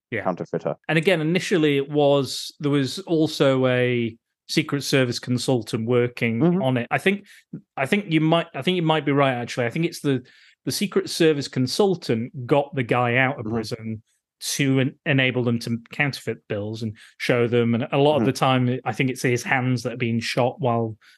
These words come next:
Speaker 1: doing the counterfeiting. And, uh,
Speaker 2: And the
Speaker 1: he's
Speaker 2: Secret
Speaker 1: teaching
Speaker 2: Service agent's the author, isn't it? And then, and the screenwriter.
Speaker 1: Yes, he
Speaker 2: Think
Speaker 1: was. Yeah. So yeah, partially, I think,
Speaker 2: Is it
Speaker 1: I think,
Speaker 2: Gerald
Speaker 1: uh,
Speaker 2: Pe-, Petrovich or Gerald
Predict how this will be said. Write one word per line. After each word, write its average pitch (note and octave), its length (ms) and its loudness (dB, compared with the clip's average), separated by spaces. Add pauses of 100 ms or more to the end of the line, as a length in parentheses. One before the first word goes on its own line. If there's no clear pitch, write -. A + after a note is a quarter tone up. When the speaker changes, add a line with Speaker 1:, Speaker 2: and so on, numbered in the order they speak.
(140)
Speaker 1:
doing A#2+ 260 4
the A#2+ 80 2
counterfeiting. D3 800 -2
And, G#2+ 240 -4 (340)
uh, B2 40 0
Speaker 2:
And A2+ 140 4
the D3+ 40 2
Speaker 1:
he's - 60 -4
Speaker 2:
Secret A#3 100 2 (120)
Speaker 1:
teaching C3 40 -2
Speaker 2:
Service D3+ 320 2
agent's A#2+ 380 0
the B2 140 4
author, A2+ 280 2
isn't F#2+ 200 -2
it? - 120 -6 (140)
And G2 180 0
then, F#2+ 220 0
and G#2 160 2
the G#2 40 0
screenwriter. E2+ 600 0 (120)
Speaker 1:
Yes, C3+ 280 -2
he D3 140 -2
Speaker 2:
Think A#2+ 100 4
Speaker 1:
was. B2+ 300 -2
Yeah. B2+ 240 0 (140)
So C#3 300 0
yeah, C#3 380 0
partially, C#3+ 760 2
I D3+ 60 -4
think, G3+ 200 -2
Speaker 2:
Is - 100 -20
it G#2+ 120 -4 (280)
Speaker 1:
I - 60 2
think, B2+ 100 4
Speaker 2:
Gerald B2+ 200 2
Speaker 1:
uh, - 40 -4
Speaker 2:
Pe-, - 220 0 (100)
Petrovich - 580 0
or G2+ 100 2
Gerald G#2+ 400 0